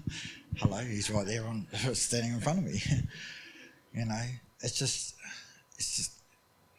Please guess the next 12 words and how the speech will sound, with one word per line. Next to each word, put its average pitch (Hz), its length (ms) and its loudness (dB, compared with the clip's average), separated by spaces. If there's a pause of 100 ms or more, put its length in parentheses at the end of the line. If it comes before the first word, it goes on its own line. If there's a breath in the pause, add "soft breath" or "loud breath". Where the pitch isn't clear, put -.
(640 loud breath)
you 107 80 -4
know, 104 200 0
like, 101 180 -4
I 107 40 -2
stand, 113 320 0
stand 117 300 0
there 110 120 0
praying 104 320 -2
this 101 180 0
morning 104 320 0
outside, 110 480 -2
and, 98 200 -4